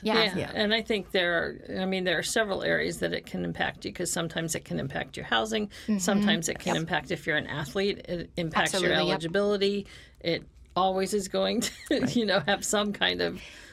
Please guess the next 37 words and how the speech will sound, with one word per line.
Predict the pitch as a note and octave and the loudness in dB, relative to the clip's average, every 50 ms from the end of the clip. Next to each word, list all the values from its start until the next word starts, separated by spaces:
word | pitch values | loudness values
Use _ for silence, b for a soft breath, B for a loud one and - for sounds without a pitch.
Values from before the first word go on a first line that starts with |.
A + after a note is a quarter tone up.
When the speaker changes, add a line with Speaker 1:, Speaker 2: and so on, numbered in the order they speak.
| B B - | B B -4
Speaker 2:
of | - F#3 G3 | 0 0 2
thing | F#3 F3 F#3+ F3+ F3 F3 | 2 2 2 2 2 2
Speaker 1:
Yes. | - | 2
Speaker 2:
on | D3 F3 F3 F3 | 2 0 0 0
your | E3 D#3+ D#3+ E3 D#3+ | 2 2 2 2 0
financial | - - F#3 E3+ E3 E3 E3 - - E3+ E3+ | 2 0 0 2 2 0 0 0 0 2 2
aid | E3+ F3 F3+ F3+ E3+ - - - - - | 2 2 0 -2 -4 -10 -16 -20 -14 -8
too. | - - A3+ G#3+ F#3 D#3+ | -2 0 2 2 2 0
So | D#3+ - F#3+ E3 | 0 0 0 2
you | D#3+ E3 E3 F3 | 2 2 0 0
really | F3+ G3+ G3+ G3 G3 | 0 0 0 0 0
have | F3 F#3+ F3+ F3 - | 2 2 2 2 2
to, | - E3+ F3 F3+ - B B B B B | 0 0 0 0 -4 B B B B B
and | G3 G3 G3 | 0 0 2
sometimes, | - C#4+ D4 E4+ E4 - - G3 F3+ F3 F#3 E3+ - - - - | 2 2 0 0 0 0 2 2 2 2 0 -4 -6 -6 -6 -4
um, | F3+ E3+ E3 D#3+ D#3+ D#3+ E3 E3 - - B B B B B B B B B B | -2 -2 0 0 -2 -2 -4 -6 -10 -20 B B B B B B B B B B
this | - G#3 G#3 - | -4 -4 -2 -2
used | - G#3 - - | -2 -4 -4 -4
to | - | -4
be | F#3 F#3 F3 | -2 -2 0
more | E3+ D#3+ D#3 D#3 D#3+ | 0 0 0 0 -2
when | D#3 D#3+ D#3+ D#3+ | -2 -2 -2 -2
we | D#3 E3+ F3 | -2 -2 -2
had | D3+ E3 E3 D#3 D#3 E3 E3+ - - - - - | -2 -2 -2 -2 -2 -4 -6 -10 -14 -18 -12 -6
insurance | E3+ E3 E3 E3 - - G3 F#3 F#3 E3+ E3+ - | -4 -4 -2 -2 0 0 0 0 -2 -2 -4 -4
that | - E3+ D3 C#3+ | -4 -4 -2 -2
we | D#3+ E3 E3 | -2 -2 -2
offered | D#3 D3+ D#3+ - D#3 D#3 D#3+ | -2 -2 -4 -6 -6 -6 -4
here, | D#3+ E3+ E3 E3 E3 | -4 -2 -2 0 0
and | D#3+ D#3 | 0 -2
now | D#3+ D#3+ D#3+ E3 E3 | -2 -2 -2 -2 -2
it's | E3 - - - - - | -4 -6 -8 -10 -8 -6
all | - E3+ D#3+ D#3 | -4 -2 -2 -2
your | D#3 D3 D3 D#3 | -2 -2 -2 -2
own | D#3 D#3 D#3+ D#3+ - - | -2 -2 -2 -4 -4 -4
insurance. | E3+ E3+ D#3+ - - E3 D#3+ D3+ - F3 - - | -6 -6 -6 -4 -4 -4 -4 -4 -4 -6 -8 -8
But | - - E3+ E3 - | -4 0 0 0 -2